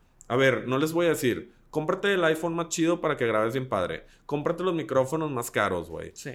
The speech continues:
Speaker 1: Eh, no sé, güey. Yo te lo juro que antes era de que,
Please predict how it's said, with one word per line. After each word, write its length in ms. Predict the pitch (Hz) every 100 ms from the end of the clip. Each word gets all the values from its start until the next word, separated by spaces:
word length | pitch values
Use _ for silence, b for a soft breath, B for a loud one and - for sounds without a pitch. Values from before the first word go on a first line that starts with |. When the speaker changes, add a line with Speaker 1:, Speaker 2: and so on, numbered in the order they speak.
| -
Speaker 1:
Eh, 680 | 113 117 113 107 98 87 82 _ _
no 200 | 107 117
sé, 220 | 117 127
güey. 200 | 113 98 117
Yo 180 | 131
te 80 | 131
lo 80 | 170
juro 200 | 143 147
que 80 | 147
antes 240 | 139 143
era 160 | 135 131
de 120 | 131
que, 340 | 127 98 -